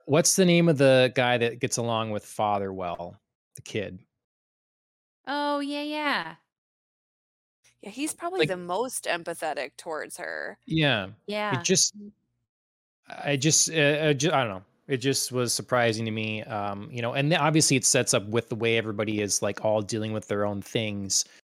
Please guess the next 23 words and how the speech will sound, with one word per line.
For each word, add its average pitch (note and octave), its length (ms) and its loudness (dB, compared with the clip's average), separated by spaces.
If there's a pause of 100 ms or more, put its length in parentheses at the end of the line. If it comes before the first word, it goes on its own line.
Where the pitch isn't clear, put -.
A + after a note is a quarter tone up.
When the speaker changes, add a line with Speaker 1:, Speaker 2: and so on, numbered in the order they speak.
(460)
Speaker 1:
It G3 80 -4
Speaker 2:
Mm-hmm. - 20 -
Speaker 1:
sets B2 260 2
up - 180 0
the, G#2+ 100 0
the G2 240 -4
bigger G2 380 0
tension, G#2 540 -2
like, F2+ 240 -6
well, F#2+ 240 0
what F#2+ 220 0
is A2 220 0
she G2+ 200 0
going G2 220 -4
to F#2+ 60 -6
do G2+ 180 -2
then? F2 220 -6
Because F#2 280 -6
we G#2+ 80 0
don't G2+ 260 -2
get A#2 320 0
those G2+ 240 0
conversations. G2+ 1400 0